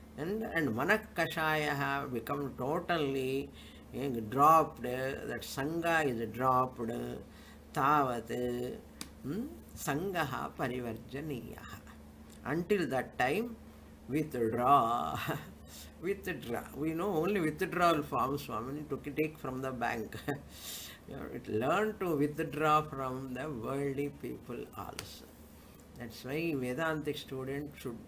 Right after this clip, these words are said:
mm, never talk too much. <laughs> They not, they will not talk too much. They talk very little. Interacting with the people also. People point out why this person is like this. Let them,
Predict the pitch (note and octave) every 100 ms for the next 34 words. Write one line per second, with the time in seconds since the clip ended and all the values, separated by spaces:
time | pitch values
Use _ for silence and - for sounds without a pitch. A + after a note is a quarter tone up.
0 | A2+ A2+ A2+ A2+ A#2 A#2 D3 D3+ C3 C3
1 | - - B2+ A#2 - - - - - -
2 | - - - - - - - B2 C#3+ C3
3 | B2+ D#3 G3 B2+ C3 B2+ C3 G3 G#3 C#3
4 | D#3 G3 B3 A3+ - C#3 C3 A2 G2+ -
5 | - - A#3 A#3+ D#3+ D3 D#3+ B2 A#2+ -
6 | G2 - - - - - - - - F#3
7 | G3+ A3 G3+ G3+ F#3 E3+ D3 D3 - D3
8 | D3 C#3 B2 B2 - A2 G3 A3 B3+ A#3
9 | G#3 G#3+ G#3+ G#3 F3+ F#3 G3 F3+ D#3 C3+
10 | B2+ C#3+ E3 E3+ D3+ D3 D3 C#3 C#3+ D3+
11 | C3+ C3 B2 C3+ - - - - - -
12 | G#2+ A2 A#2 D3 G3 G3 F#3